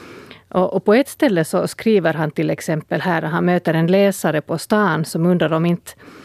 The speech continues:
det här författarjaget borde se, se sina gestalter utifrån istället för att gömma sig i dem. Och då svarar författaren då att,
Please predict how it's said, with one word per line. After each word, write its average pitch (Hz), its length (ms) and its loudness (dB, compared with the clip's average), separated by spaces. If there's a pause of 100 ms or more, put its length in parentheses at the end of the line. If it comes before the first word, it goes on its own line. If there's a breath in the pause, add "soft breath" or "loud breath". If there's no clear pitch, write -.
(380 loud breath)
det 175 80 -2
här 175 140 2
författarjaget 165 800 0
borde 175 280 0
se, 190 320 -2
se 185 200 0
sina 185 260 0
gestalter 185 760 2
utifrån - 560 -2 (120)
istället 202 460 0
för 180 80 -2
att 160 160 -4
gömma 214 500 4
sig 156 300 -2
i 160 100 -2
dem. 151 320 -4 (140)
Och 185 100 -12
då 175 100 -2
svarar 160 360 -2
författaren 151 680 -6
då 156 80 -4
att, 117 280 -6